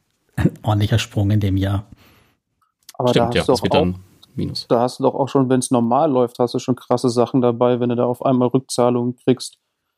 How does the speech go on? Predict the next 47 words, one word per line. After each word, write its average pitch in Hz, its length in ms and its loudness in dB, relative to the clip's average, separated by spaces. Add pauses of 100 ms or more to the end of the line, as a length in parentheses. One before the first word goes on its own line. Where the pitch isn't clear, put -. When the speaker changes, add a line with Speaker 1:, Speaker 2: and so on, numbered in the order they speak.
(100)
Speaker 1:
Ja. 107 260 0
Speaker 2:
Also, 123 540 0
Speaker 3:
Ja. - 240 -4
Speaker 2:
ich 123 60 0
meine, 135 180 2
du 131 60 -2
bist 135 200 -4
ja 127 80 2
auch 139 180 0
bei 147 140 0
Exporo 160 480 0
dabei, 156 680 0
wenn 139 200 -2
da 139 160 2
mal 143 200 2
was 147 240 -2
Größeres 147 500 0
kommt, 151 400 0
oder 131 240 2
bei 127 160 2
Podestor. 147 760 0
Speaker 1:
Ja, 127 60 0
es - 120 -4
geht - 160 0
nur 117 80 0
um 110 60 2
die 120 100 -2
Speaker 2:
Was - 80 0
bei 135 60 2
Speaker 1:
Zinsen. 110 220 2
Speaker 2:
die, 135 280 0 (200)
Speaker 1:
Nur 107 100 0
um 107 60 0
die 127 60 -2
Speaker 2:
was 131 120 -2
bei 131 80 0
mir 139 80 0
Speaker 1:
Zinsen. 151 100 0
Speaker 2:
aktuell 156 400 -2
ist. - 220 -12 (400)
Speaker 1:
Die 147 60 -4
anderen 101 200 0
Rückzahlungen 123 360 0
spielen 120 220 -2
ja 117 80 0
keine 110 200 -2
Rolle. 104 300 -8